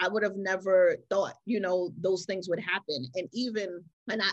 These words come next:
and I toot my horn proudly, 'cause people say, "Oh, you know, I put, toot my horn because I worked hard for these things." But even, like, getting a Lifetime Achievement Award from President Barack Obama, like,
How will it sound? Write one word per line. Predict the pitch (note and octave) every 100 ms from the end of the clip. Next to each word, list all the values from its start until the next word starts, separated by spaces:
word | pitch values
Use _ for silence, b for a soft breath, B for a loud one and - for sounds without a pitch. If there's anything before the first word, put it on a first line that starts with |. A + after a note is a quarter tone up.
| A3
and | A3
I | G3
toot | F#3 D4+ C#3
my | A#3 F3+
horn | B3 A#3+ E3 D#3 G3+ _
proudly, | F3+ F#3+ D#3+ D#3
'cause | F3
people | - G#3+ F3+
say, | E3 E3+
"Oh, | F3 A#3+ F#3+ B B _
you | A3+
know, | A3 -
I | F#3 -
put, | - -
toot | D4+ G3+
my | F3+
horn | G#3+ A#3+
because | A#3 G3 F3+
I |
worked | F3 F#3 -
hard | A3+ C4 B3+
for | F#3
these | F3 E3
things." | - D3+ C3+ C3+ _ _ _ _
But | G3
even, | G#3+ B3+ A3+ G#3
like, | F#3 E3 _ -
getting | F#3 A3 A#3 A3 - _
a | D3 D3 D#3
Lifetime | E3 G#3 - - G#3+
Achievement | D3 - G#3 G#3+ A3+
Award | A3+ A3+ A3+ - -
from | D#3 D#3+ - _
President | A#3+ A3+ G3+ G3
Barack | E3 F3 F#3+
Obama, | G3+ E3 F3 A3+ G3
like, | E3+ D#3